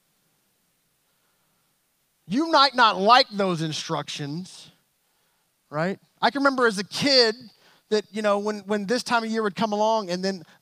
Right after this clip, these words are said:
o-, on into around Christmas time, how it's like all, everybody starts to button everything up and the houses get closed up and the school and, and all the germs start to circulate and all of a sudden it'd be this sore throat would come up. And my parents would give me this instruction. They'd say, "No, what you need to do is you need to gargle some salt water."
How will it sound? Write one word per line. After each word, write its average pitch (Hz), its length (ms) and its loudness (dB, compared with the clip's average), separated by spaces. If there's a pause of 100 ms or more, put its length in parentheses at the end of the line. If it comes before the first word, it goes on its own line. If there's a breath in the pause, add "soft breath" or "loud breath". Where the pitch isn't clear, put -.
o-, 190 220 -2
on 220 200 0
into 220 340 -6
around 202 320 -2
Christmas 220 280 -10
time, 190 240 -2
how 175 200 0
it's 165 140 -10
like 175 180 0 (380 loud breath)
all, 202 280 0
everybody 208 380 -2
starts - 280 -6
to - 140 -8
button 208 260 -2
everything 196 340 -6
up 202 320 0
and 165 80 -6
the 151 60 -4
houses 190 340 -2
get 190 140 -6
closed 190 320 -6
up 190 240 0
and 151 100 -10
the 135 40 -14
school 196 420 -4
and, 151 140 -6 (220 loud breath)
and 165 80 -6
all 208 100 0
the 190 80 -8
germs 196 300 -6
start 190 120 -10
to 165 60 -16
circulate 190 380 -4
and 160 60 -10
all 180 120 -4
of 170 40 -12
a - 40 -16
sudden 190 160 -8
it'd 175 100 -8
be 185 80 -8
this 160 220 -8
sore 196 240 -6
throat 190 320 -4
would 196 120 -18
come 220 200 -8
up. 226 200 -6 (1080 soft breath)
And 180 160 -4
my 214 160 -2
parents 240 320 -4
would 196 100 -8
give 226 100 -6
me 226 100 -6
this 196 180 -4
instruction. 208 400 -8
They'd 185 160 -4
say, 196 120 -2
"No, 190 100 -4
what 185 120 -6
you 196 60 -8
need 269 160 -8
to 269 40 -8
do 233 420 -2
is 196 120 -6
you 208 60 -10
need 214 140 -6
to 202 40 -6
gargle 226 320 0
some 175 160 -12
salt - 340 -2
water." 123 460 -6